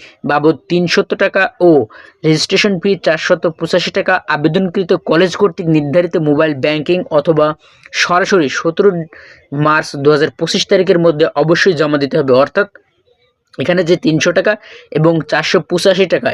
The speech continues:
এটা কিন্তু মূল টাকা নয়। এখন আপনি যেই কলেজে ভর্তি হতে চাবেন সেই কলেজে ভর্তি আপনার একটি নোটিশ দেবে, সেই নোটিশ অনুযায়ী টাকা পরিশোধ করতে হবে। এটা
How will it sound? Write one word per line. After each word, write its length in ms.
এটা 240
কিন্তু 180
মূল 140
টাকা 160
নয়। 140
এখন 200
আপনি 180
যেই 220
কলেজে 380
ভর্তি 320
হতে 220
চাবেন 260
সেই 160
কলেজে 340
ভর্তি 520
আপনার 400
একটি 180
নোটিশ 320
দেবে, 140
সেই 220
নোটিশ 200
অনুযায়ী 280
টাকা 160
পরিশোধ 300
করতে 320
হবে। 220
এটা 180